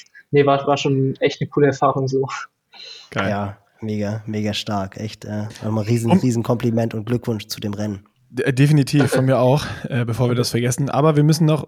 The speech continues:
Speaker 2: eine Sache mit Saint George, beziehungsweise vor Saint George, äh, abrunden,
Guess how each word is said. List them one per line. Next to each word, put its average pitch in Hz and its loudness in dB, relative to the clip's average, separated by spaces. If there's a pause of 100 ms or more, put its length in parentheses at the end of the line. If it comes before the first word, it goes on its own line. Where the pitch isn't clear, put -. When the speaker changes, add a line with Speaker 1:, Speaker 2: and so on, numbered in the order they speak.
(160)
Speaker 2:
eine 160 4
Sache 156 2
mit 139 -2
Saint 135 -2
George, 147 0
beziehungsweise 131 0
vor 175 4
Saint - -4
George, 120 -2
äh, 117 0 (640)
abrunden, 131 0